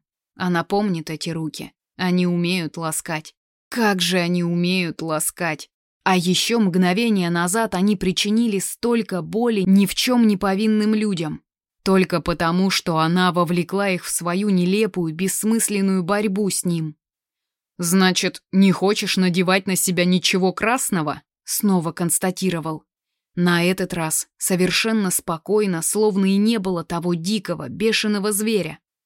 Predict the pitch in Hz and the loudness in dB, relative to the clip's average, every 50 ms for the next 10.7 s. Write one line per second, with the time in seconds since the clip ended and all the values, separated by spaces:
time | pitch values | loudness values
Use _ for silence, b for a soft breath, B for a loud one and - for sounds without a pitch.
0 | _ _ _ _ _ _ _ _ - - - - - - 240 202 180 151 160 - | _ _ _ _ _ _ _ _ -6 -4 -4 -2 2 4 4 4 4 2 -2 -6
1 | - _ _ _ - - - 233 226 220 - 262 254 247 - - 277 294 294 269 | -8 _ _ _ -8 0 4 4 4 6 6 4 4 4 4 4 4 4 4 4
2 | - - 214 202 214 220 226 208 220 214 190 - 208 196 - 226 247 226 202 196 | 4 2 2 4 4 4 4 4 4 2 4 2 0 2 2 2 2 2 2 2
3 | 180 185 185 - - 214 226 208 202 - - - 220 208 190 196 220 247 226 220 | 2 0 -2 -2 0 4 4 4 4 2 0 2 2 2 2 2 2 2 2 4
4 | 220 180 151 156 147 - _ _ _ _ _ _ _ _ _ _ _ _ - - | 2 4 2 2 -2 -6 _ _ _ _ _ _ _ _ _ _ _ _ -8 -4
5 | 175 180 180 180 180 180 175 - - - 233 233 214 185 180 - 214 208 202 185 | -2 0 2 2 2 2 0 -2 -4 -4 -2 -2 -2 -2 -2 -2 -4 -4 -2 -2
6 | 180 185 170 180 170 190 190 202 185 151 165 170 170 156 139 - - _ _ _ | -4 -4 -2 -2 -2 -2 -2 -2 -2 -4 -4 -4 -4 -6 -6 -8 -12 _ _ _
7 | - - 185 175 170 180 170 - - - 202 202 196 - - - 170 165 160 156 | -6 -4 -2 0 0 0 0 0 -2 -2 -2 -2 -2 -4 -4 -2 -2 -2 -2 -2
8 | - 208 208 190 160 175 170 180 196 202 175 180 170 160 - 196 196 208 202 180 | -2 -4 -4 -2 -2 -2 -2 -2 -2 -2 -2 -2 -4 -2 -2 -4 -2 -2 -2 -2
9 | 165 156 156 165 175 165 185 165 170 - 208 202 190 185 175 - - - 185 160 | -2 -2 -4 -2 -2 -2 -4 -4 -4 -4 -2 -2 -2 -2 -4 -4 -4 -4 -4 -4
10 | 196 185 185 180 151 - 196 208 185 - - 185 156 156 | -2 -2 -2 -2 -2 -4 -6 -4 -4 -4 -4 -4 -8 -10